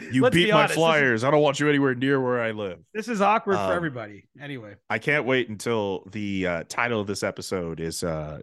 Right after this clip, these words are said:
Speaker 1: Joe Biden Hates the Leafs.
Speaker 2: Well, it should be.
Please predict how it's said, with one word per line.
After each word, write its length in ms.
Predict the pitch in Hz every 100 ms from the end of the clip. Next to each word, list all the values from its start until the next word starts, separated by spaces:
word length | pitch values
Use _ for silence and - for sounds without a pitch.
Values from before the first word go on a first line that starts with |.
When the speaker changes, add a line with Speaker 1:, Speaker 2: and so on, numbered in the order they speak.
| 95
Speaker 1:
Joe 400 | - 113 117 120
Biden 480 | 95 92 131 208
Hates 320 | 190 107 - -
the 120 | 113
Leafs. 580 | 92 277 - - - - _ _ _ _ _ _ _ _ _ _ 143
Speaker 2:
Well, 200 | 170 180
it 80 | 113
should 240 | - 202
be. 240 | 123 98